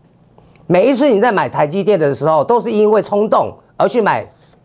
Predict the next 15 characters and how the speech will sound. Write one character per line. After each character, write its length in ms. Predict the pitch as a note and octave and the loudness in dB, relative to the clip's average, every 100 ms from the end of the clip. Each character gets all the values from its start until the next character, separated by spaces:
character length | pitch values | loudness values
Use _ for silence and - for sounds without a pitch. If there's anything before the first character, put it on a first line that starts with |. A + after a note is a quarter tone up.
| _ - | _ -2
然 160 | D#3+ | 0
后 140 | A3+ B3 | 2 2
呢， 100 | G3 | 2
真 180 | C4+ A#3 | 0 0
的 60 | |
不 140 | G#3 A3 | 0 0
小 180 | F3 | -2
心 260 | D3 F#3 F3+ - _ _ _ _ _ - | 0 -2 -2 -8 _ _ _ _ _ -2
就 100 | C#4+ | 0
买 180 | G3+ C#3 | 2 0
在 140 | G#3+ | 2
了 140 | D#3+ | 0
出 240 | D3 F3 F#3+ | -2 -4 -2
货 120 | F3 | -2
区， 320 | C#3+ D#3 C#3+ | 0 -2 -4